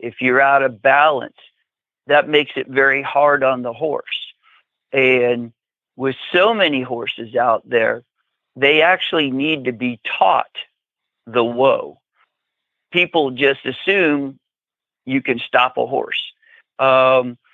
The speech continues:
you know, if it doesn't stop, get a bigger bit. You know, you know, if that bit doesn't work, get a bigger bit. Um, and I'm in, in my younger days, I even went through that stage myself and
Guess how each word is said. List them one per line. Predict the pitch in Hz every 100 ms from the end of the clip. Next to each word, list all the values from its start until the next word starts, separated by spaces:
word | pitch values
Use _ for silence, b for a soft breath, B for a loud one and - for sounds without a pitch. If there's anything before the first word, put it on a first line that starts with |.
| _ -
you |
know, | 135 147 143 131
if | -
it | 131
doesn't | 139 135 120 -
stop, | - 165 156 147 _ 127
get | 139
a | 127
bigger | 113 127 117 117
bit. | 113 120 - _ _ _ 127
You |
know, | 120 120 127 117 110
you | 127 127
know, | 139
if | 127 -
that | 135 143
bit | 143 147 139
doesn't | 147 135 135
work, | 143 143 - _ _ _
get | 117 120
a |
bigger | 113 123 113 120
bit. | 107 123 113 - B B B - 127
Um, | 127 120 120 117 120 _ _
and | 120 117
I'm | 127 147
in, | 147 -
in | 139 127
my | 143 151
younger | 147 151 160 160
days, | 147 156 175 196 117
I | 120 135 143
even | 160 165 165 170
went | 165 170 -
through | 170 165
that | 156 -
stage | - 165 170 151
myself | 165 160 - 196 220 -
and | 131